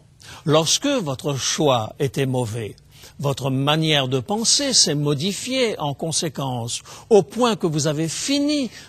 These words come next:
par considérer votre action répréhensible comme acceptable. Lorsque vous gardez les avenues de votre âme et que vous cultivez de bonnes pensées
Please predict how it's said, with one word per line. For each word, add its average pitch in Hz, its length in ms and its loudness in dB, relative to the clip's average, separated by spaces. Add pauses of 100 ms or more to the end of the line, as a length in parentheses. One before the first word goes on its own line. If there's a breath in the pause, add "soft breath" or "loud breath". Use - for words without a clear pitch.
par 143 220 2
considérer 160 720 2
votre 135 280 -4
action 143 420 0
répréhensible 147 1160 -2 (220 loud breath)
comme 151 180 2
acceptable. 139 1000 0 (540 loud breath)
Lorsque 302 380 4
vous 254 240 2
gardez 196 520 4
les 139 340 2
avenues 160 400 0
de 139 80 -2
votre 110 360 -6
âme 104 480 -6 (240 loud breath)
et 170 100 4
que - 80 0
vous 143 240 2
cultivez 202 720 0
de 139 120 -2
bonnes 120 480 -2
pensées 120 560 -4